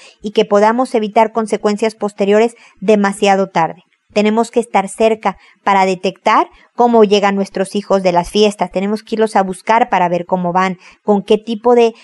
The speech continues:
amigos se están juntando, cómo son los papás de estos amigos, porque pueden ser ellos mismos los que metan la botella a la fiesta. Es decir, papás presentes.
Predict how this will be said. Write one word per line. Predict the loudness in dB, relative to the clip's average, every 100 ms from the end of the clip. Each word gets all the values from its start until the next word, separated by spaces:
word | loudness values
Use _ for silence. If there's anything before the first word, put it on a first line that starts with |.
| _ -6
amigos | -2 0 0 0 -2
se | -2
están | -4 -4 -4
juntando, | -6 -4 -2 -2 -2
cómo | 0 -2
son | 0 0 2
los | 0 0
papás | -4 -2 0 0 -2
de |
estos | -4 -4 -4
amigos, | -4 -2 -2 -2
porque | -4 -6
pueden | -2 -2 0
ser | 0
ellos | 2 2 -2
mismos | -4 -2 -2 -2
los | -6
que | -4
metan | -4 -2 0 0
la |
botella | -2 -2 0 0
a |
la | -2
fiesta. | -4 -4 -2 -4 -6 _ _
Es | -2 0
decir, | 0 0 -4 -4 _ _
papás | -4 -2 0 0 -2 -4
presentes. | -4 -4 -6 -4 -6 -10 -20 -20